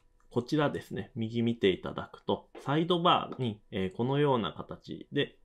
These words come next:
えー、最近のコメントアーカイブ、カテゴリーや、えー、投稿等ついています。こちらをカスタマイズしていこうと思うんですけど、どうやってやるかと言いますと、管理画面の外観のウィジェットというところから、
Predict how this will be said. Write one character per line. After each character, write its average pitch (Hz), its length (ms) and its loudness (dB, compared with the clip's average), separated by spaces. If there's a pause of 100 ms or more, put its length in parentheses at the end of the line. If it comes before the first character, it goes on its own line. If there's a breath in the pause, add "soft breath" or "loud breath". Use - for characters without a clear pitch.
え 107 120 -2
ー、 101 40 -4
最 110 320 -2
近 107 260 0
の 101 80 -2
コ 98 140 -6
メ 98 160 -2
ン 95 60 -8
ト - 200 -8
ア 107 120 -4
ー - 40 -16
カ 104 140 0
イ 92 60 0
ブ、 - 280 -10
カ 92 140 -8
テ 101 140 -2
ゴ - 160 -6
リ - 160 -12
ー 117 40 -4
や、 143 160 0 (300)
え 90 400 -6
ー、 - 20 -20
投 98 200 4
稿 - 420 -2
等 - 320 4
つ 117 100 -2
い 98 100 -2
て - 80 -4
い - 60 -6
ま - 200 -10
す。 - 100 -20 (600)
こ 160 100 -4
ち 185 160 -2
ら 190 160 6
を 185 200 0
カ 156 120 2
ス - 80 -12
タ 107 160 2
マ 90 160 0
イ 85 60 -4
ズ - 100 -6
し - 100 -12
て - 120 -2
い - 60 -2
こ 92 280 2
う - 40 -14
と - 60 -4
思 95 240 -2
う - 20 -6
ん - 60 -6
で 98 120 -4
す - 100 -18
け 135 100 0
ど、 123 260 -2
ど 160 120 6
う 165 60 8
や 117 80 4
っ - 140 -14
て - 140 0
や 92 120 0
る - 100 -4
か 101 120 -6
と 98 120 -6
言 92 100 -2
い - 20 -8
ま 95 160 -8
す - 200 -20
と、 - 260 2 (240)
管 160 260 0
理 151 140 2
画 151 140 2
面 95 320 0
の 95 260 0 (220)
外 147 280 2
観 170 340 0
の 160 120 4
ウ 147 60 2
ィ 135 100 0
ジ 165 140 2
ェ 170 40 2
ッ - 120 -10
ト 175 120 0
と - 240 -8 (120)
い 185 80 0
う 185 60 6
と 190 100 -2
こ 190 140 2
ろ 190 80 2
か 170 140 0
ら、 175 200 -2